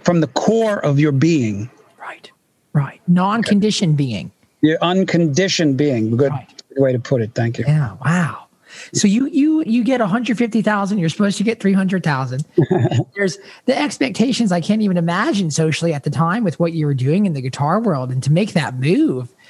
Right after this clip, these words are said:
Speaker 1: Well, I kinda, like, turned my back on it. It all seemed too impossible to me to worry about. Yeah, it was just like,
Speaker 2: Oh.
Speaker 1: like, what am I gonna do? Try to be the best? Doesn't make any sense. I know this. I wanna play this song. This song makes me feel excited.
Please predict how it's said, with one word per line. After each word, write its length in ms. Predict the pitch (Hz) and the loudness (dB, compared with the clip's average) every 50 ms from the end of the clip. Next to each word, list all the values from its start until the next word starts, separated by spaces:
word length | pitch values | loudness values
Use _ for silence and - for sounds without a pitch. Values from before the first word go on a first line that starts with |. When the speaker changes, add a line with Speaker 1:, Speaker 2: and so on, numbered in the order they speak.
| - - - - - | -20 -20 -6 0 2
Speaker 1:
Well, 260 | 175 185 196 190 190 | 2 2 2 2 2
I 100 | 190 196 | 0 0
kinda, 280 | - - 202 208 208 196 | 0 0 0 2 2 2
like, 160 | 185 175 139 - | 2 0 0 0
turned 180 | - 175 175 | 2 2 2
my 100 | 165 143 | 2 2
back 300 | 120 117 123 139 139 - | 2 0 0 0 0 -2
on 80 | 147 143 | 0 0
it. 40 | 147 | 2
It 40 | 156 | 2
all 100 | 180 190 | 2 2
seemed 280 | 175 - 208 185 156 123 | 2 2 4 4 4 4
too 100 | - 180 | 4 4
impossible 600 | 151 113 - - 120 120 120 - 110 101 101 98 92 | 2 2 2 0 0 0 0 0 0 0 0 0 2
to 100 | - 113 | 2 2
me 180 | 110 107 107 | 4 4 2
to 80 | 98 117 | 2 2
worry 280 | 101 104 110 113 110 101 | 2 2 2 2 2 2
about. 320 | 92 87 90 90 90 90 - _ _ _ _ - - _ _ _ _ - - - | 0 0 -2 -2 -4 -6 -8 _ _ _ _ -20 -20 _ _ _ _ -12 -2 2
Yeah, 300 | - 123 120 120 120 117 | 2 4 4 4 2 2
it 60 | 117 | 2
was 100 | 120 117 | 2 2
just 180 | 135 123 - - | 2 0 0 -2
like, 140 | 123 - 202 | -2 -2 -2
Speaker 2:
Oh. 920 | 185 160 143 131 120 117 107 104 101 98 95 98 104 - - - - - _ - | -4 -4 -4 -4 -4 -4 -6 -6 -8 -10 -12 -14 -16 -18 -20 -20 -20 -10 _ -4
Speaker 1:
like, 120 | 135 123 - | -2 0 0
what 100 | 160 170 | 2 2
am 80 | 170 165 | 2 2
I 60 | 160 | 2
gonna 160 | 156 160 156 | 2 2 4
do? 100 | 139 135 | 2 2
Try 220 | 113 - 135 120 117 | 2 0 0 0 2
to 60 | 127 | 2
be 100 | 120 120 | 2 2
the 80 | 113 107 | 2 2
best? 540 | 95 110 113 127 151 - - - - - - _ _ _ _ _ | 0 2 2 2 0 0 -2 -6 -10 -16 -20 _ _ _ _ _
Doesn't 200 | - 156 143 160 | 0 2 2 2
make 160 | 143 120 120 | 2 2 2
any 160 | 135 123 127 | 2 2 2
sense. 480 | 113 - - 117 110 101 95 - - - _ _ _ - | 0 0 -2 -2 -2 -2 -4 -6 -8 -12 _ _ _ -4
I 200 | 151 165 175 196 | -2 0 2 4
know 260 | 190 180 170 170 170 | 4 4 4 2 2
this. 400 | 151 139 156 143 117 110 - - - _ - | 2 2 0 0 0 -2 -6 -10 -10 _ -2
I 140 | 143 143 147 | 0 0 2
wanna 220 | 143 143 147 139 123 | 2 2 2 0 -2
play 460 | 123 - 139 139 131 127 123 123 120 - _ _ _ - _ | 0 2 2 2 2 2 2 0 0 -4 _ _ _ -4 _
this 140 | - 147 131 | 0 0 0
song. 420 | - - 120 104 101 98 101 107 - _ - | -2 -4 -6 -4 -4 -4 -6 -6 -8 _ 0
This 160 | - 139 - | 0 0 0
song 440 | - - 147 143 135 135 131 127 120 | -2 -2 0 0 2 2 4 4 4
makes 300 | 123 127 123 120 - - | 4 2 0 -2 -2 0
me 120 | 127 117 | 0 0
feel 260 | 113 - 131 120 113 | 0 0 0 0 0
excited. 680 | 107 104 - - - 143 123 113 110 98 92 92 92 | -2 -4 -6 -4 -4 -2 -2 -2 -2 -4 -6 -8 -10